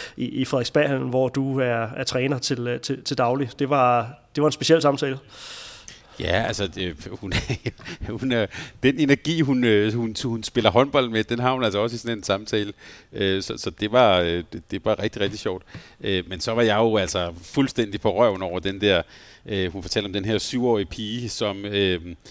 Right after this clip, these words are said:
Speaker 2: øh, som, øh, altså simpelthen pressede sine forældre til, at hun skulle skifte navn fra Mia til Anja, fordi hun havde set V M i, i nitten syvoghalvfems, øh, de danske kvinder spille i, ved V M i Tyskland. Øh, sådan nogle historier kan jeg jo rigtig, rigtig godt lide, Johan. Det rammer mit hjerte.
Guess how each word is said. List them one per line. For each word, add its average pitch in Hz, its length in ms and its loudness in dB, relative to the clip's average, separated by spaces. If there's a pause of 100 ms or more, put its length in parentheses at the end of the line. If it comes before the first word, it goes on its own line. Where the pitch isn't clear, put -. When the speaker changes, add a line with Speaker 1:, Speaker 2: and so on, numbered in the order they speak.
(400)
Speaker 2:
øh, 95 380 -2
som, 104 380 -8
øh, 107 60 -10
altså 98 260 -6
simpelthen 117 280 -8
pressede - 440 -2
sine 110 160 -6
forældre 104 300 -4
til, 101 300 -4
at 92 140 -8
hun 98 160 -12
skulle - 200 -14
skifte 98 300 -10
navn 98 240 -4
fra - 160 -10
Mia 98 300 -2
til 95 300 -2
Anja, 104 340 -4
fordi 95 300 -8
hun 98 160 -14
havde 92 140 -8
set 85 300 -12
V 95 240 -6
M 92 60 -12
i, 92 80 -8
i - 580 -20
nitten 92 240 -8
syvoghalvfems, 98 840 -6
øh, 90 260 -6
de 92 60 -10
danske 90 320 -8
kvinder 98 280 -8
spille 95 400 -10
i, 92 100 -10
ved 90 120 -6
V 90 200 -6
M 92 40 -12
i 90 40 -10
Tyskland. - 420 -16 (460)
Øh, 87 220 -4
sådan 101 180 -8
nogle 104 140 -10
historier 95 380 -8
kan 85 160 -4
jeg 76 60 0
jo 78 140 -4
rigtig, - 340 -8
rigtig 87 240 -6
godt 92 220 -6
lide, 90 160 -8
Johan. 92 260 -6
Det 95 180 -4
rammer 92 200 -4
mit 98 140 -10
hjerte. 92 340 0